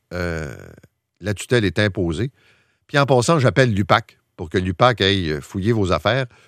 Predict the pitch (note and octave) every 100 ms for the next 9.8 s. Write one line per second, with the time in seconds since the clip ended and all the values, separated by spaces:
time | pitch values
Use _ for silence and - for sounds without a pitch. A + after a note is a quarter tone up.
0 | _ - A#2 B2+ D#3+ C#3+ E3+ E3 G#2 -
1 | C3 A#2+ F#2+ A2 A2+ - G#2 A#2 _ _
2 | _ _ _ _ - A2 G#2+ G#2 A2 G#2+
3 | G2+ E2+ G#2 A2+ G2 - G2 A#2 G#2 E2+
4 | E2+ A2 G#2 - _ _ _ _ _ _
5 | _ _ _ _ _ F#2+ B2 A2 B2+ A2+
6 | F2+ - B2 - - _ _ _ _ _
7 | _ _ - C3 B2+ A2+ G#2 G2 A#2+ A#2+
8 | F2+ - _ F2+ F2+ E2 F#2 G#2 A#2 A#2
9 | F#2 E2+ E2+ F2+ D2+ D2+ F2+